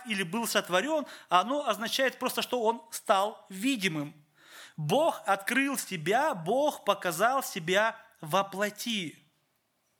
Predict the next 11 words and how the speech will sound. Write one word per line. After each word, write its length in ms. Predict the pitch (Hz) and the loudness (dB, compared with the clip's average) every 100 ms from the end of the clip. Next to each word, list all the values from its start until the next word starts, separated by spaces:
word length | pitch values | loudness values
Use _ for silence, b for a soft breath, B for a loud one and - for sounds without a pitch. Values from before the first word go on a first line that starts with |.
| _ b b b b b b b b _ | _ b b b b b b b b _
Какая 920 | 220 214 294 311 269 208 170 - - | 2 4 4 4 4 2 2 -2 -2
тайна 440 | - 247 254 208 175 | 2 4 2 0 0
в 120 | - | 0
том, 420 | - 285 330 320 - _ | 2 2 2 -4 -18 _
что 460 | - - 240 269 269 - _ _ | -6 0 2 2 0 -12 _ _
человек 500 | - 269 262 302 294 | 2 2 2 0 0
родился? 640 | 214 170 175 147 - 139 - _ _ b b b b b b b b b _ _ _ _ _ _ _ _ _ _ _ _ _ _ _ | -2 0 -2 -4 -8 -12 -16 _ _ b b b b b b b b b _ _ _ _ _ _ _ _ _ _ _ _ _ _ _
Я 280 | 175 196 - | 0 4 4
родился, 500 | 190 214 269 269 196 | 2 0 -2 0 2
это 160 | 175 208 | 2 2
тайна. 640 | 254 294 277 170 147 - | 4 2 0 -4 -4 -14